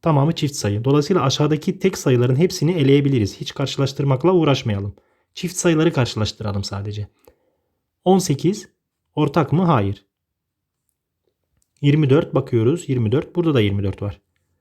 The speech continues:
Burada otuz var. Burada yok. Demek ki sadece bakın on iki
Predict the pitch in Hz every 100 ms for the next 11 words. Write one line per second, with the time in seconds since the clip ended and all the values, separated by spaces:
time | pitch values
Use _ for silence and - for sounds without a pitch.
0 | _ _ _ 151 160 156 151 156 113 147
1 | 143 120 127 107 90 _ _ _ _ -
2 | 135 113 139 175 - _ _ _ _ _
3 | - 156 139 107 117 165 175 _ _ _
4 | - 113 117 117 - 147 123 - 117 131
5 | 202